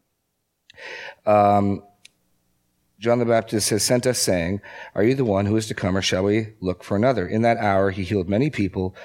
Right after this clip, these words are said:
of diseases and plagues. So Jesus doesn't answer their question immediately. They, they ask the question, and in that hour, Jesus does these signs. Then look at verse twenty-two. He answered, "Go and tell them what you have seen.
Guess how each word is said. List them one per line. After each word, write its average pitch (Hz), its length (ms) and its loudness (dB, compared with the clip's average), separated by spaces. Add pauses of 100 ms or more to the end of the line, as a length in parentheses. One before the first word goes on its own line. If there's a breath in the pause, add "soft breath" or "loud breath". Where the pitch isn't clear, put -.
(320 loud breath)
of 98 200 -2
diseases 92 560 -2
and 90 100 -2
plagues. 90 380 -2 (160 loud breath)
So - 80 -2
Jesus 131 380 0
doesn't 120 200 0
answer 110 220 -2
their 104 140 0
question 117 340 -2
immediately. 85 400 -2
They, 80 120 -14
they 98 140 0
ask 101 140 0
the 123 80 -2
question, 95 480 -2
and 92 120 -2
in 98 140 0
that 113 140 2
hour, 101 160 4
Jesus 98 340 -2
does 92 220 -2
these 92 160 -2
signs. 90 420 -2 (840 loud breath)
Then 104 140 0
look 104 140 -2
at 107 60 -2
verse 107 160 0
twenty-two. 104 400 0
He 95 100 2
answered, 95 300 -2
"Go 107 220 2
and 127 120 0
tell 123 220 2
them 117 100 -2
what 104 80 0
you 107 80 0
have 95 100 0
seen. 98 360 -2